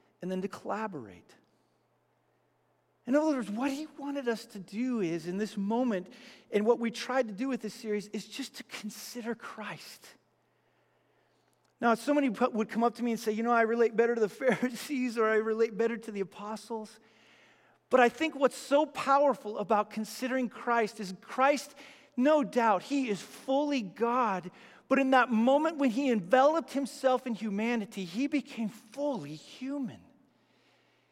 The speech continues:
He too was filled with the Holy Spirit, and now he becomes this example that we consider, we, we look at his life,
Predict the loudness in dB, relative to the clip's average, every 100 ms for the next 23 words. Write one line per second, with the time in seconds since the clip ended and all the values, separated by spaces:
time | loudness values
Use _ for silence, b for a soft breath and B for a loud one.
0 | b b 0 2 0 -2 0 2 0 -2
1 | -8 0 4 4 2 -2 -2 -4 -2 -2
2 | -2 -8 -12 -6 0 0 0 0 0 0
3 | -2 -2 -2 -4 -4 -4 -4 -4 -6 -6
4 | -8 -8 -6 -2 -2 -2 -6 -8 -8 -8
5 | -10 -10 -12 -12 -10 -4 -2 -2 -4 -8
6 | B B B B -2 0 -2 -2 -4 -4
7 | 0 2 2